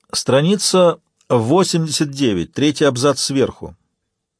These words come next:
Вам напомнить первое слово?» «Нет необходимости», — качнул головой флегетон и в наступившей тишине громко процитировал: «Во лжи нет силы и нет спасения.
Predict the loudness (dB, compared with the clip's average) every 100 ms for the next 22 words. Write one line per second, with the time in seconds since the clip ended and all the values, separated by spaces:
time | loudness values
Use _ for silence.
0 | _ _ _ _ -2 0 2 0 -2 -2
1 | -4 -2 -2 -2 -4 -6 -8 -14 _ _
2 | _ _ _ _ _ _ _ _ _ _
3 | -8 -2 -2 0 -4 0 -2 0 -2 -4
4 | -8 -6 -6 -4 -2 -2 0 0 -2 -4
5 | -8 -8 -4 -4 -4 -10 _ -20 -20 _
6 | _ _ _ _ _ _ _ _ -4 0
7 | 0 0 0 0 0 -2 -2 -4 -2 -2
8 | 0 0 0 0 -4 -4 -6 -4 -2 -2
9 | -4 -12 _ _ _ _ _ _ _ _
10 | _ _ -2 2 2 2 2 2 0 -2
11 | -2 0 -2 -2 -2 -2 -2 -2 -2 -4
12 | -6 -10 -16